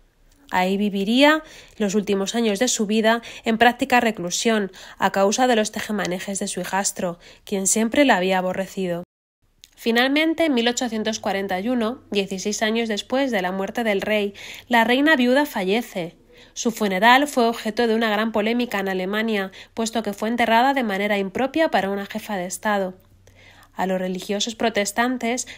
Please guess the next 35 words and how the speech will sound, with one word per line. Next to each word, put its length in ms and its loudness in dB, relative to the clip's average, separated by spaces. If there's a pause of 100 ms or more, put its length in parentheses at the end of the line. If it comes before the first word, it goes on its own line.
no 120 0
les 160 0
fue 140 0
autorizado 580 0
la 100 2
entrada 360 0
a 20 2
la 100 2
iglesia 400 -4
teatina 540 -2
de 120 -2
San 200 -8
Cayetano 540 -4
de 100 -4
Múnich, 540 -4 (340)
lugar 340 6
donde 220 4
se 100 -2
encuentra 380 0
la 160 -2
cripta 300 -4
real 300 0
de 80 0
Baviera. 560 -2 (680)
Por 140 -4
otro 220 -4
lado, 400 2 (240)
los 180 -2
clérigos 440 2
católicos 580 -4
que 80 -10
se 120 -8
encargaron 500 -6
del 100 -6
funeral 540 2